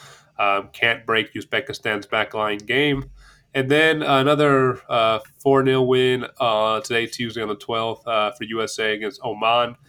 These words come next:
Uh, Balogun scored, Brendan Aronson scored, Ricardo Pepi another goal, and an own goal from an,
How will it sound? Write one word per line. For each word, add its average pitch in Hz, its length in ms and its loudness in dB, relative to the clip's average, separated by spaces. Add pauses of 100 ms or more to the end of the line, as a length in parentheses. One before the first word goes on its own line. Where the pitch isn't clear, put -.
(340)
Uh, 107 160 0
Balogun 113 540 0
scored, 120 420 0
Brendan 110 260 -4
Aronson 110 380 -6
scored, 110 400 -6
Ricardo 110 280 -6
Pepi 113 320 -6
another 107 200 -6
goal, 110 460 -4
and 107 380 -6
an 104 200 -4
own 107 220 -4
goal 104 220 -6
from 104 200 -10
an, 101 260 -8